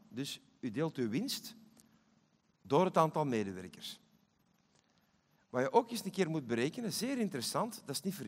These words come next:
iedere branche van toepassing, maar hoeveel deals heeft uw company gemaakt het afgelopen jaar?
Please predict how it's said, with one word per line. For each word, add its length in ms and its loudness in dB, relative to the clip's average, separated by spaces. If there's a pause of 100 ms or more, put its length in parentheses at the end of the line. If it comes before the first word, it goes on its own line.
(120)
iedere 360 0
branche 360 2
van 160 -6
toepassing, 580 -2 (580)
maar 120 -2
hoeveel 420 0
deals 480 2
heeft 380 0
uw 180 -4
company 440 0
gemaakt 520 0 (500)
het 160 -4
afgelopen 520 -2
jaar? 320 -6